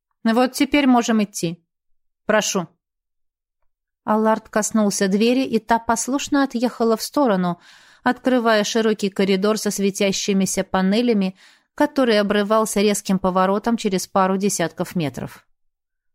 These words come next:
«Твой обед уже ждет». Инга еще раз осмотрела себя, прежде чем сделать шаг. Плащ с Хети укрыл ее живописными складками до самых пят,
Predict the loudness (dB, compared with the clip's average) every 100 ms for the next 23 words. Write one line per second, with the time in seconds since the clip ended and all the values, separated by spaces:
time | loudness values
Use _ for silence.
0 | _ -2 2 2 2 2 0 0 2 0
1 | 0 -2 -4 -10 _ _ _ _ _ _
2 | _ _ _ _ _ -2 2 4 4 4
3 | 2 0 0 0 0 -2 0 -2 0 0
4 | 2 0 0 0 0 -2 0 -2 -2 -4
5 | 0 -2 0 -2 -2 -4 -6 -6 -14 _
6 | _ _ _ _ _ _ _ _ _ 0
7 | 2 2 0 -8 -8 -2 -2 0 0 0
8 | 0 0 2 2 2 0 0 0 -2 -2
9 | -6 0 2 2 -2 -2 0 0 -2 0
10 | 0 0 -2 -2 0 0 0 -4 -4 -2
11 | -2